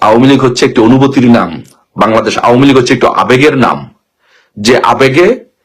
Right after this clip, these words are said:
যে আবেগের কথা শুনলে, যে দলের নাম শুনে চোখ দিয়ে পানি আসে। বাংলাদেশের আওয়ামী লীগের নেত্রী বঙ্গবন্ধু কন্যা শেখ হাসিনার নাম, শেখ হাসিনা হচ্ছে একটা আবেগের নাম, একটা অনুভূতির নাম, একটা ভালোবাসার নাম,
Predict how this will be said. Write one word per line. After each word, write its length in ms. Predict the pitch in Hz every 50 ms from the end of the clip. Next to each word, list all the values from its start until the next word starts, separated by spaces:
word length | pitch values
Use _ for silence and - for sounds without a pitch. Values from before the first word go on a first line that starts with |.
| _ _ _ _ _ _ -
যে 200 | 95 104 113 - - - - - -
আবেগের 400 | - 104 101 127 127 135 147 135
কথা 220 | 139 143 131 135 -
শুনলে, 400 | - - 151 147 151 160 156 131
যে 180 | 107 117 117
দলের 280 | 113 101 120 120 127 123
নাম 220 | 120 120 117 117
শুনে 260 | 117 - - 127 135 135
চোখ 180 | - 120 101
দিয়ে 240 | 95 92 - 107 95
পানি 280 | - - 104 101 98 92
আসে। 320 | 82 - - - - - - _ _ _ _ _ _ _ _ _ _ _ _ _ _ _ _ _ _ _ _ _ _ _ _ _ _ _
বাংলাদেশের 540 | - 107 107 117 117 117 117 107 - 127 -
আওয়ামী 380 | - - - 120 127 135 143 139
লীগের 280 | 131 120 120 120 120
নেত্রী 340 | 123 127 131 127 - - 127
বঙ্গবন্ধু 580 | 117 123 120 123 123 120 120 123 123 120 110 107
কন্যা 220 | 113 120 117 113
শেখ 280 | 110 - - 123 120 -
হাসিনার 360 | 120 113 - 147 - 226 285 285 - _ _ _ _ _ _ _ _ _ _ _ _ _ _ _ _ _ _ _ _ _ _ _ _ _ _ -
নাম, 540 | 117 113 123 123 123 113 107 - - - - -
শেখ 220 | - - 135 120
হাসিনা 240 | 131 123 - 127 120
হচ্ছে 140 | 117 - 123
একটা 140 | - - -
আবেগের 380 | - - - 117 113 127 120
নাম, 280 | 110 104 92 - - - - -
একটা 160 | - - -
অনুভূতির 460 | 113 120 131 131 131 120 - 117 98 90
নাম, 260 | 85 82 78 78 - _ _ _ _ -
একটা 180 | - 92 90 101
ভালোবাসার 520 | 92 92 90 98 101 101 90 - 90 82
নাম, 240 | 80 76 67 65 64